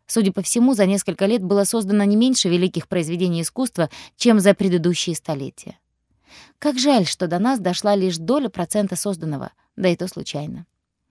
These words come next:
Зато мы точно знаем, как на самом деле, а не по канонам египетской красоты,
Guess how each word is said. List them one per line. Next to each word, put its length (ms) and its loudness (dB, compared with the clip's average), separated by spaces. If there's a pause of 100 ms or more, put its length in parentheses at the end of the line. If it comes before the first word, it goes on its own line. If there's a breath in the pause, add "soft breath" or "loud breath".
(180)
Зато 280 2
мы 140 2
точно 380 -2
знаем, 400 -2 (260 loud breath)
как 200 0
на 100 0
самом 320 0
деле, 360 -2 (220 soft breath)
а 180 4
не 120 4
по 100 -4
канонам 560 2
египетской 680 0
красоты, 560 -2